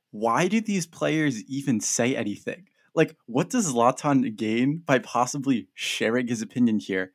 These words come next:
How has his publicist never been like, "Bro, this view that you have is probably, like, not one you should be sharing out loud"?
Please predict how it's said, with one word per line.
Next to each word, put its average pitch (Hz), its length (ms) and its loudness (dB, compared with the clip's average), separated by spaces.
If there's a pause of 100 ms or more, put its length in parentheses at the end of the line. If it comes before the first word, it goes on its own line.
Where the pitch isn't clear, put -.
(120)
How 143 180 -2
has 180 120 -4
his 180 120 -4
publicist 135 580 -2
never 117 180 -2
been 113 220 2
like, 107 280 -2
"Bro, 107 420 2 (480)
this 139 200 0
view 113 240 0
that - 120 -4
you 139 180 0
have 135 440 -2
is - 140 -6
probably, 120 260 2
like, 113 200 -2
not 107 340 0
one 117 240 0
you 113 100 -8
should 113 220 -6
be 104 140 -4
sharing 104 500 -2 (600)
out 120 220 2
loud"? 120 260 2